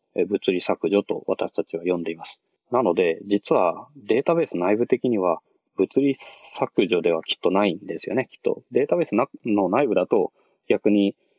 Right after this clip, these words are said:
えー、データベースの内部のそのストレージのアーキテクチャによりますけど、それこそな-、内部でいう削除フラグみたいなやつが立てられて、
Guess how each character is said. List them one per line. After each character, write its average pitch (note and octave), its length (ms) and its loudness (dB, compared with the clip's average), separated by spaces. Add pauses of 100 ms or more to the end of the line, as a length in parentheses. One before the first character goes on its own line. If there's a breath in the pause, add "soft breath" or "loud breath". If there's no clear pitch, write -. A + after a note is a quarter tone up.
(160)
え F#2+ 100 4
ー、 F2+ 60 0
デ G#2+ 120 2
ー - 20 -2
タ B2 120 2
ベ A#2 60 2
ー G#2+ 40 -2
ス - 60 -16
の F2+ 80 -2
内 G2 220 2
部 F2+ 80 2
の F2 360 -4
そ - 60 -6
の F2+ 80 -4
ス - 100 -20
ト - 80 4
レ G#2 100 4
ー G2 40 0
ジ - 80 -4
の G2 120 2
ア F#2+ 40 2
ー - 20 0
キ - 120 -6
テ - 80 0
ク - 80 -20
チ F2 80 2
ャ - 20 -2
に E2+ 80 -4
よ E2+ 80 -4
り F2+ 80 -4
ま F2+ 80 -4
す - 100 -20
け F2+ 120 -2
ど、 F2 200 0 (120)
そ B2 60 2
れ B2+ 60 0
こ C#3 140 0
そ F2 260 0 (440)
な-、 A2+ 260 0 (100)
内 B2+ 260 2
部 A2 120 2
で A#2 140 2
い B2+ 280 2
う - 100 -8
削 - 280 -2
除 G#2+ 120 2
フ - 120 0
ラ G#2 80 4
グ F#2+ 80 -2
み E2 80 -4
た F2 160 -4
い F2 40 -6
な F2 80 -6
や F2 100 -6
つ - 80 -20
が F2 80 0
立 - 220 -8
て A#2 80 0
ら A#2 100 4
れ G2 80 0
て、 G#2+ 280 0